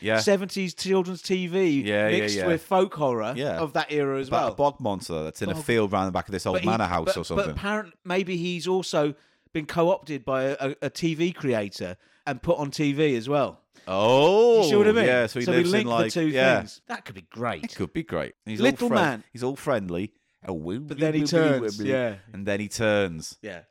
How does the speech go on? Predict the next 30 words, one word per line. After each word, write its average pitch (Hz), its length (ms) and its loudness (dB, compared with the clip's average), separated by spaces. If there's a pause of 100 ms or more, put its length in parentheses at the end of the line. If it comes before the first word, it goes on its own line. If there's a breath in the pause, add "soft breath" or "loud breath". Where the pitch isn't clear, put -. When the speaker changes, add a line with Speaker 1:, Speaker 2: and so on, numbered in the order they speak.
(140)
Speaker 2:
Little 233 280 -2
Man, 170 380 -4 (100)
and 156 160 -10
it's 143 120 -16
by 185 340 -2
an 170 120 -2
artist 165 420 -4
called 151 260 -8
Logan 170 500 -2
Smith. 131 520 -10
Speaker 1:
Logan 208 560 4
Smith, 196 440 0
who 180 260 4
we 170 160 -8
did 254 140 -8
the 214 100 -4
research, 233 580 0
and 214 280 0
there 220 80 2
is 190 100 2
almost 214 480 -2
nothing 208 420 -4
about 202 320 0
him 165 60 0
Speaker 2:
There 139 120 2
is - 40 0
Speaker 1:
online. - 320 2
Speaker 2:
fuck 185 280 0
all, 151 200 -2
but 170 240 -2